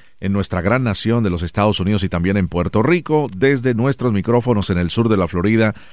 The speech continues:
a través de Z noventa y dos punto tres en el sur de la Florida, donde está nuestra, eh, emisora base,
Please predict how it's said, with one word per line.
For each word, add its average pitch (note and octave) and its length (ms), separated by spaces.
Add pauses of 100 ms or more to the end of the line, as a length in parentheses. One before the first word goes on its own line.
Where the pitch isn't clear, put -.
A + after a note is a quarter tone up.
(120)
a F2 100
través F2 300
de G2 100
Z G2 300
noventa E2 340
y - 20
dos F#2+ 160
punto F2+ 260
tres G2 220
en F#2+ 60
el E2 160
sur G3 260
de C#3+ 80
la B2 100
Florida, A#2 380
donde F2+ 200
está G2 180
nuestra, F2 400 (320)
eh, D#2 160
emisora F#2 580
base, A#2 460